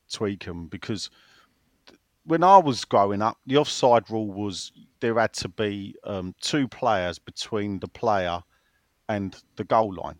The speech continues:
the attacker and the play line. So there w-, that would be one defender and a goalkeeper,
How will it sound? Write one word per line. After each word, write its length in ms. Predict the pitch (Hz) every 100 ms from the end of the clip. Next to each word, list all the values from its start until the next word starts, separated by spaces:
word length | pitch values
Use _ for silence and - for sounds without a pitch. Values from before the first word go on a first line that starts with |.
| _
the 60 | 104
attacker 400 | - - - 101
and 100 | 92
the 80 | 87
play 320 | - 98 92
line. 240 | 78 78 - _ _
So 320 | - 113 107 104 -
there 120 | 113
w-, 180 | 101 -
that 180 | 123 -
would 140 | 107
be 140 | - 101
one 260 | 110 156
defender 440 | 127 117 117 104 98
and 100 | 98
a 40 |
goalkeeper, 720 | 104 107 95 - 85 - 90